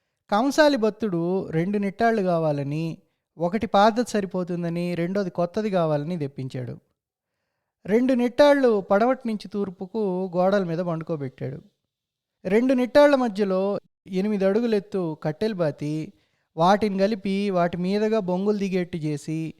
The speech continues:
నిలువు బొంగులకు అడ్డం వాసాలేసి, తాటినారతో బిగదీసి గట్టేస్తే ఇంటి రూపం కనిపించింది. అంగల్ కుదురు నుంచి మా తాతలు ఎడ్ల బండ్లు రెండింటి నిండా తాటాకు పంపించారు.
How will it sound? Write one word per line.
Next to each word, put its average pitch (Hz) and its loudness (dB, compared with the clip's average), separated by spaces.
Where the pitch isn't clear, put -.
నిలువు 247 2
బొంగులకు 226 2
అడ్డం 165 0
వాసాలేసి, 156 -2
తాటినారతో 226 2
బిగదీసి 180 -2
గట్టేస్తే 165 -2
ఇంటి 165 -4
రూపం 160 -4
కనిపించింది. 139 -8
అంగల్ 285 2
కుదురు 269 0
నుంచి 240 0
మా 202 0
తాతలు 190 0
ఎడ్ల 160 0
బండ్లు 202 -2
రెండింటి 160 -6
నిండా 170 -2
తాటాకు 156 -4
పంపించారు. 135 -10